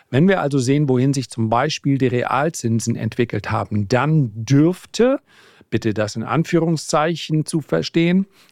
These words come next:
dann dürfte Gold viel schwächer notieren. Das macht Gold aber nicht. Ich glaube aber, die allermeisten, die hier aus spekulativen Gründen drin sind, die wünschen sich trotzdem, dass es jetzt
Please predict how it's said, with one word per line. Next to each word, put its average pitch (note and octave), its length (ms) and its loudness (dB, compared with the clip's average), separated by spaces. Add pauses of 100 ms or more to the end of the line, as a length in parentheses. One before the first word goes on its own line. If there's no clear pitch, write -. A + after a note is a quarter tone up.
(100)
dann B2+ 240 0
dürfte D#3 360 2
Gold C3 360 0
viel A#2+ 280 -2
schwächer F#3 360 -2
notieren. G#2+ 680 -8
Das C#3 300 -2
macht E3+ 400 0
Gold B2+ 400 0
aber B2 320 0
nicht. D#3 320 0 (420)
Ich - 120 -6
glaube G3+ 260 2
aber, C3+ 200 0
die B2 180 -6
allermeisten, A#2+ 840 -2
die B2+ 140 -2
hier B2 280 -2
aus G#2 220 -8
spekulativen B2+ 1200 -2
Gründen B2 440 0
drin A#2 240 2
sind, C#3+ 220 0
die C3+ 140 2
wünschen E3 320 0
sich B2 160 -2
trotzdem, C#3 440 -2
dass G#2+ 220 -2
es A#2+ 160 -4
jetzt A#2+ 260 -2